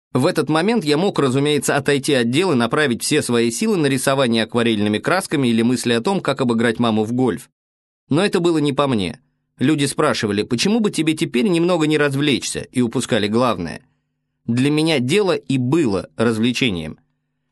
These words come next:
Веселье лежит в основе моего подхода к ведению бизнеса,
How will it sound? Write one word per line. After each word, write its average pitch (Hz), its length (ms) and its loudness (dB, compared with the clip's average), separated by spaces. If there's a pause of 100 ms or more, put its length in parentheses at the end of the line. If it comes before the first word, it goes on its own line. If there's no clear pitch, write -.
(120)
Веселье 139 540 0
лежит 139 300 0
в 147 40 0
основе 151 300 0
моего 147 300 0
подхода 156 480 -2
к - 80 -8
ведению 120 420 2
бизнеса, 117 540 -2